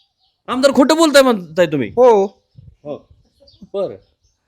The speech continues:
Speaker 2: आता तुम्ही मला सांगा, तुम्ही
Speaker 1: हं.
Speaker 2: इकडून फिरला, कुठं कॅनल दिसला का?
Speaker 1: नाही, नाही, नाही, नाहीच की.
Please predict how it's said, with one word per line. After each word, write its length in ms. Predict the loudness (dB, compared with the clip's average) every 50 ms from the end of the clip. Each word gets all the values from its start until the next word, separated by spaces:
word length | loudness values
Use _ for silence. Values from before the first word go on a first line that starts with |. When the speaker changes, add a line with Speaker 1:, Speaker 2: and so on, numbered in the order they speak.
| _ _ _ _
Speaker 2:
आता 200 | -2 -2 -2 -2
तुम्ही 220 | -4 -4 -4 -2 0
मला 200 | 0 0 0 0
सांगा, 400 | 0 0 0 0 0 0 0 0
तुम्ही 260 | -4 -6 -10 -12 -12
Speaker 1:
हं. 40 | -12
Speaker 2:
इकडून 180 | -12 -12 -12
फिरला, 260 | -12 -12 -12 -10 -10 -12
कुठं 180 | -12 -14 -14
कॅनल 320 | -8 -8 -8 -8 -8 -10 -12
दिसला 240 | -14 -14 _ -18
का? 100 | -20 -20 _ _ _ _ _ _ _ _ _ -12
Speaker 1:
नाही, 160 | -10 -8 -8
नाही, 140 | -8 -10 -12
नाही, 240 | -12 -14 -16 -16 -16
नाहीच 240 | -18 -20 -20 -20 _
की. 120 | _ _